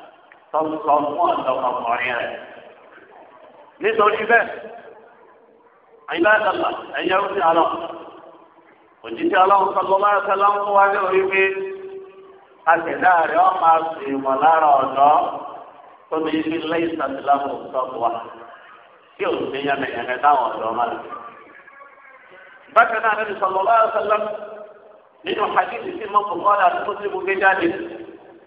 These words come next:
Wọ́n ní àwọn ẹni méjì kan bẹ ní wọ́n máa wà ní òkú òjì Ọlọ́run.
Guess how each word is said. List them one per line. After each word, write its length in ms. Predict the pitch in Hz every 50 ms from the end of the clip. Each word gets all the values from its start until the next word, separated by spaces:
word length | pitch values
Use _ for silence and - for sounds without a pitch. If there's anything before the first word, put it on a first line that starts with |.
| _ _ _
Wọ́n 160 | - 151 160
ní 120 | - -
àwọn 320 | 175 165 156 147 151 151 156
ẹni 260 | 156 156 156 - 156 156
méjì 360 | 156 156 165 160 147 147 139 131 139
kan 200 | 139 139 143 143 143
bẹ 160 | - - 139
ní 120 | 139 139 143
wọ́n 160 | 147 143 143
máa 180 | 143 139 139 131
wà 120 | 131 139
ní 100 | 143 139
òkú 240 | - 156 156 - - 131
òjì 240 | 127 127 127 123 131
Ọlọ́run. 560 | 131 131 135 135 135 131 135 135 - - -